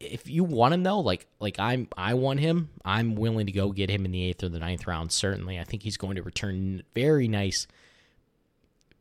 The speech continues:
possibly wide receiver. Look, I, I, I think he's kinda like Marquise Goodwin in the sense I think he's a really, really good chance to return wide receiver two value. If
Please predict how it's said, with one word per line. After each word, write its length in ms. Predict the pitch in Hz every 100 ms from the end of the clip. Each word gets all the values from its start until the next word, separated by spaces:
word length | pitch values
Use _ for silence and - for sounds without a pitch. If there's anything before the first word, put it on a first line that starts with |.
| -
possibly 560 | 117 131 - 170 170
wide 300 | 151 151 147
receiver. 640 | 147 - 156 147 151 139 - - _ _ _
Look, 200 | 165 -
I, 160 | 170 190
I, 180 | - 170 - _ _ _ -
I 120 | 143
think 180 | 170 208
he's 120 | 185
kinda 200 | - 160 156
like 160 | 147
Marquise 360 | 135 135 147 123
Goodwin 360 | - 120 156
in 80 | 98
the 60 | 95
sense 260 | - 104
I 140 | 101 120
think 180 | 202 156
he's 100 | 101
a 60 |
really, 440 | 87 98 120 123 104
really 400 | 101 123 165 143
good 200 | 110 98
chance 560 | - 101 95 95 - - _ _ _ _ _ _
to 540 | - 117 107 101 95 - 110
return 340 | - 113 107
wide 220 | 104 101
receiver 320 | 95 - 95
two 200 | 87 143
value. 380 | 131 101 98 98
If 220 | 95 160